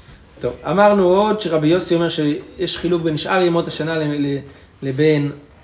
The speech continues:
הרגל, לגבי האם הרוק נמצא באמצע רשות הרבים או בצדדים של רשות הרבים. שהמיעוט הולכים בצדדים. אומרת הגמרא כך, בשאר ימות השנה טמאים, הט-, הטמאים, סליחה,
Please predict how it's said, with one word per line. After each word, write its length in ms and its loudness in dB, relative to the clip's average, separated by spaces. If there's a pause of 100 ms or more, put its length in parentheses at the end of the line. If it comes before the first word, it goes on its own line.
הרגל, 1200 -2 (280)
לגבי 600 2
האם 220 -4 (460)
הרוק 260 -4
נמצא 360 0
באמצע 420 -2
רשות 260 -4
הרבים 260 0
או 80 0
בצדדים 420 -2
של 120 -6
רשות 300 -6
הרבים. 260 -8 (540)
שהמיעוט 440 -2
הולכים 260 -2
בצדדים. 380 -4 (1000)
אומרת 260 -2
הגמרא 360 2
כך, 200 -4 (160)
בשאר 360 2
ימות 240 2
השנה 500 2 (600)
טמאים, 540 2 (1800)
הט-, 340 -10
הטמאים, 600 0
סליחה, 420 0